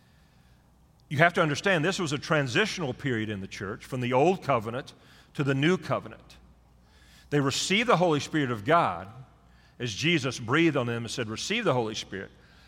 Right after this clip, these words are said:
But if you read in Luke, in Acts, they had not received the power of the Holy Spirit. They have the identifier of the Holy Spirit, but they had not received the power of the Holy Spirit yet.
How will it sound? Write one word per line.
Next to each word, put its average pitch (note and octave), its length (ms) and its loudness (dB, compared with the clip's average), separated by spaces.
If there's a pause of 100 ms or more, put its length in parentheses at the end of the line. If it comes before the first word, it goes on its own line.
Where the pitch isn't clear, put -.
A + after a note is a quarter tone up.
(160)
But C#3+ 80 0
if C#3+ 120 0
you D3+ 60 2
read E3+ 180 4
in E3+ 120 2
Luke, G#3+ 160 0 (360)
in C#3+ 140 -2
Acts, F#3 360 2
they E3+ 180 2
had C#3+ 180 2
not E3 480 2
received D3+ 380 -4
the C3+ 100 -2
power F3 640 0
of G2+ 140 -8
the G2 80 -8
Holy G2+ 240 -12
Spirit. - 380 -16 (580)
They C#3 100 0
have E3 140 6
the D#3+ 120 4
identifier C3+ 920 2
of A#2+ 140 -4
the A#2 80 -6
Holy A2+ 240 -4
Spirit, A#2 340 -6
but D3 100 -4
they C#3+ 60 0
had D#3 120 2
not D#3+ 180 2
received E3 380 -4
the F#3 80 -2
power E3+ 520 2
of G#2+ 120 -2
the A2+ 80 -4
Holy G#2 220 -8
Spirit G#2 360 -14
yet. G#2+ 200 -14